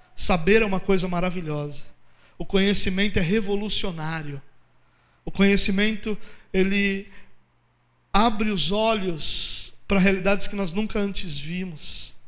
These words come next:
Nos permite ver um mundo completamente diferente daquele que nós víamos até saber alguma coisa.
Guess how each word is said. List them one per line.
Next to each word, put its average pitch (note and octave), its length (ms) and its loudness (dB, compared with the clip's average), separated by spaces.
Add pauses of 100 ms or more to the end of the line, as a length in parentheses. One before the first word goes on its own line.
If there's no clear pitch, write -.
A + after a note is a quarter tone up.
(460)
Nos F#3+ 440 2 (760)
permite A3+ 480 4
ver A3 200 6
um A3 80 0
mundo A3 480 -2
completamente A#3+ 840 0
diferente A3 500 2
daquele A3+ 320 2
que - 120 -2
nós G3 200 0
víamos B3 600 0
até A3 240 2
saber A3+ 400 4
alguma G3+ 280 -4
coisa. F#3+ 580 -4